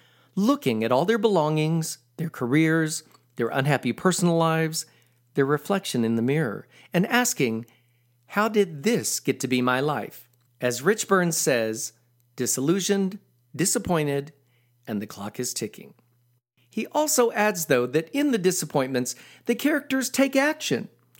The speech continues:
most of it ill-advised, some of it straight up disastrous, all in the hopes of turning their disappointing lives around.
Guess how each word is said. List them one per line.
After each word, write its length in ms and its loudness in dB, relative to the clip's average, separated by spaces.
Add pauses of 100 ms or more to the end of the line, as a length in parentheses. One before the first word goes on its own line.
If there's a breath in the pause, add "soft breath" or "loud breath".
(180 soft breath)
most 320 2
of 100 0
it 320 2
ill-advised, 840 0 (300 soft breath)
some 260 2
of 140 0
it 200 0
straight 360 0
up 180 -4
disastrous, 800 -2 (480 soft breath)
all 640 2 (220 soft breath)
in 120 2
the 200 2
hopes 500 0
of 160 -8
turning 380 2
their 120 0
disappointing 560 0
lives 320 0
around. 480 -4